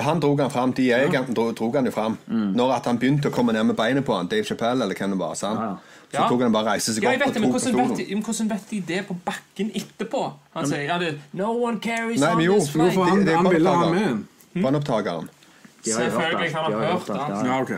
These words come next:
Speaker 1: Ja.
Speaker 4: Selvfølgelig.
Speaker 3: Mm.
Speaker 4: Der fikk vi svar.
Speaker 3: Men det, det
Speaker 2: Så det
Speaker 3: løgner jo at
Speaker 2: er
Speaker 3: ingen har, når, når de lenker han fast, at de har merket pistolen da, men det er jo, eh, små
Speaker 2: Jeg,
Speaker 3: detail.
Speaker 2: jeg har litt sånn random, eh, rekkefølge i dag, men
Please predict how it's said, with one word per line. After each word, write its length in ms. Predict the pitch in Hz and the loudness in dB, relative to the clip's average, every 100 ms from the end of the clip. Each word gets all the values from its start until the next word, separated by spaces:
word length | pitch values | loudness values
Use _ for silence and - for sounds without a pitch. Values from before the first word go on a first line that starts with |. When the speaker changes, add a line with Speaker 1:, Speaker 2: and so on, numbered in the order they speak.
| - | -6
Speaker 1:
Ja. 100 | 98 113 | -6 -4
Speaker 4:
Selvfølgelig. 500 | 143 120 127 95 92 107 | -6 -6 -8 -10 -8 -4
Speaker 3:
Mm. 320 | 113 101 98 - | -2 0 -4 -4
Speaker 4:
Der 120 | 170 | -6
fikk 200 | 175 151 | -4 -6
vi 60 | 151 | -6
svar. 220 | - 120 135 - | -8 -10 -12 -4
Speaker 3:
Men 140 | 143 | 0
det, 80 | 151 | 2
det 60 | 143 | 2
Speaker 2:
Så 40 | |
det 140 | 147 143 | 4 4
Speaker 3:
løgner 220 | 127 151 | 4 2
jo 80 | 139 | 2
at 120 | 131 | 2
Speaker 2:
er 60 | 139 | 2
Speaker 3:
ingen 280 | 120 139 | 2 2
har, 200 | 139 120 | 2 2
når, 440 | 117 113 104 104 104 | 2 0 -2 -2 -2
når 120 | 104 | -2
de 160 | 98 95 | 0 0
lenker 260 | 95 90 78 | -2 -4 -6
han 120 | 82 | -4
fast, 440 | 170 180 - - - | -2 -2 -6 -10 -10
at 60 | - | -6
de 60 | |
har 60 | - | -4
merket 360 | 90 - 107 92 | -6 -8 -10 -8
pistolen 380 | 82 87 82 76 | -8 -8 -10 -10
da, 120 | 69 | -10
men 140 | 78 | -8
det 100 | 90 | -6
er 100 | 87 80 | -6 -8
jo, 80 | |
eh, 800 | 71 - - - - - - - - - - 135 | -10 -14 -16 -20 -20 -20 -16 -8 -8 -8 -20 -18
små 240 | - 92 120 | -8 -4 -2
Speaker 2:
Jeg, 140 | 117 | 0
Speaker 3:
detail. 260 | 98 90 87 | -2 -4 -4
Speaker 2:
jeg 100 | 80 | -2
har 80 | 123 | -2
litt 220 | 151 147 | -2 -2
sånn 120 | 139 113 | -2 0
random, 500 | 123 143 135 113 113 | 0 0 2 2 2
eh, 220 | 113 110 | 0 0
rekkefølge 380 | 110 - 139 147 | -2 -2 -4 0
i 20 | |
dag, 200 | 113 104 117 | 0 0 0
men 200 | 147 | 0